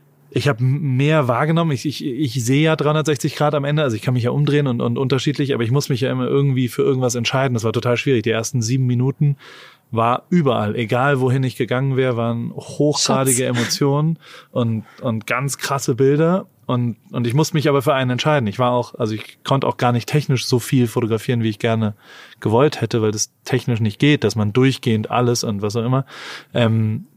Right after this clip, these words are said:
Speaker 1: und ich habe auch wirklich sehr viel verpasst, was ich gesehen habe. Also ich habe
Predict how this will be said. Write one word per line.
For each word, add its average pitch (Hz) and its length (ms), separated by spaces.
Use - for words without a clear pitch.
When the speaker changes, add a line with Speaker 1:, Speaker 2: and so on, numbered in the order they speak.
Speaker 1:
und 147 80
ich 127 80
habe 123 80
auch 110 100
wirklich 123 300
sehr 113 140
viel 117 120
verpasst, 117 480
was 113 160
ich 107 120
gesehen 113 320
habe. 92 120
Also 98 120
ich 104 80
habe - 80